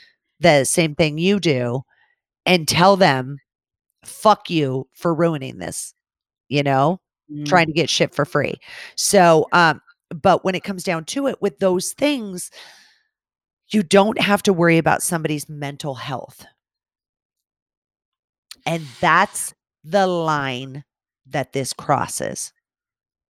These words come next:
Speaker 2: I can see that because especially nowadays with this whole heightened, uh,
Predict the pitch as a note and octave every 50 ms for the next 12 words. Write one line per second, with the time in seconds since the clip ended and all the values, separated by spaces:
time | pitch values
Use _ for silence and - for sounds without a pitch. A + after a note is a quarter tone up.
0 | _ _ _ _ _ - F3 E3+ - F3+ F3+ F3 - - - G#3 F#3+ F3 E3 D#3
1 | - E3 E3+ E3 F3+ - - G3+ - - - - B3 C4 - - - F4+ F4+ D#4+
2 | B3+ G3+ F#3 D#3 D#3 F3+ F#3+ G#3 A3+ A#3 A#3+ C4 B3 - - - E3+ - E3 D#3
3 | - - G3+ G3 F3+ E3+ - - - C3+ F3 F3+ - - G3 G#3 G3 G3 F#3+ F3
4 | - - - - - - - - - - - - - - - - - - - -
5 | - - - - - _ _ - - - - - -